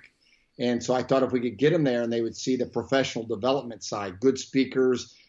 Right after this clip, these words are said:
This isn't your typical junior college where somebody's getting paid, you know, twenty-five dollars an hour just for a side job. These are speakers, it's, you know, they're getting paid maybe, but they speak from the heart and passion, and that, that would get more buy-in. And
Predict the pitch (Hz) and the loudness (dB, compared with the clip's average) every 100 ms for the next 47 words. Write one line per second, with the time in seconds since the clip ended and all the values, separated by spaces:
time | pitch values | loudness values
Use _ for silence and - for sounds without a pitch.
0 | - 110 135 123 120 117 - 131 123 120 | -8 0 2 4 2 0 0 0 2 2
1 | 120 90 - - 117 147 139 - 127 127 | 2 2 -6 -4 2 4 4 2 0 0
2 | 127 117 120 139 127 110 123 120 110 131 | 0 -2 -2 0 2 2 2 0 0 2
3 | 120 120 - _ _ 123 123 110 104 131 | 4 2 -6 _ _ 0 0 0 0 2
4 | 127 123 127 123 120 117 120 123 120 113 | 2 2 2 2 2 0 0 2 0 -2
5 | 117 123 104 - 147 139 120 107 101 110 | -6 -6 -4 0 0 0 0 0 0 2
6 | 143 123 107 - 127 123 107 107 - 131 | 2 2 -4 2 2 2 -4 -6 -4 -2
7 | 113 87 - - 135 165 139 160 208 156 | 0 -4 -6 0 2 2 2 2 4 4
8 | 123 127 123 131 127 - - 123 - 123 | 2 2 2 0 -2 -8 -6 -6 0 0
9 | 120 - - - 143 131 - _ - 131 | 0 -4 -6 0 0 0 -12 _ 0 4
10 | 127 131 135 131 117 - 127 135 - 117 | 4 2 0 0 -4 -4 0 0 0 -4
11 | 104 98 _ _ 110 113 107 120 117 104 | -6 -12 _ _ -4 -2 2 2 2 0
12 | 117 113 98 113 127 117 104 98 | 0 0 0 0 2 0 -2 -8